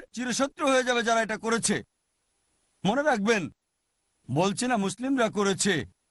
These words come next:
হ্যাঁ, কোনো প্রমাণ নেই, কোনো প্রমাণ পায়নি যে লাদেন এটা করেছে।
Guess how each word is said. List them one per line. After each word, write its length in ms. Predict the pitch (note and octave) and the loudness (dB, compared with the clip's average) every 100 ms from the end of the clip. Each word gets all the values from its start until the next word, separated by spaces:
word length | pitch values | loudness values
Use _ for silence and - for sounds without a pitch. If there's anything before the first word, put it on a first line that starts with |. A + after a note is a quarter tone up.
| _ _ _ _ | _ _ _ _
হ্যাঁ, 200 | F3 F3 | 2 2
কোনো 200 | F3+ F#3 | 0 -8
প্রমাণ 320 | F#3+ A#3 D4 | -4 0 2
নেই, 340 | C#4+ B3+ G3+ G#2 _ _ _ | 2 2 0 -4 _ _ _
কোনো 180 | F#3+ F#3 | -4 -2
প্রমাণ 300 | G3+ B3 D4+ | 0 0 2
পায়নি 260 | F4+ E4 | 0 0
যে 120 | D4+ C4 | 0 2
লাদেন 280 | A#3 A#3+ | 2 2
এটা 140 | A#3 A3+ | 0 -2
করেছে। 400 | G3+ G3+ F#3 | -2 -2 -2